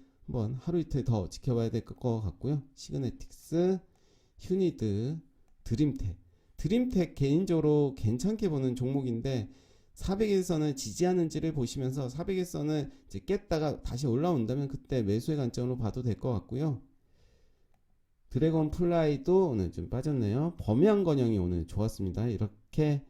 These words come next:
장기 이평선 위에서 이제 조금씩 올라오는 모습 보여줬죠.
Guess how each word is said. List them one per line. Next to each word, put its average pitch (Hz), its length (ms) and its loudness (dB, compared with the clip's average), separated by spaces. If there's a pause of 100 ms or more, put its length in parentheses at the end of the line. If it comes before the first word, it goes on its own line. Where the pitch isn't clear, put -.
(200)
장기 160 280 0
이평선 147 680 0
위에서 151 420 4
이제 98 420 -2
조금씩 113 560 -4
올라오는 113 420 4
모습 101 280 -4
보여줬죠. 123 580 -2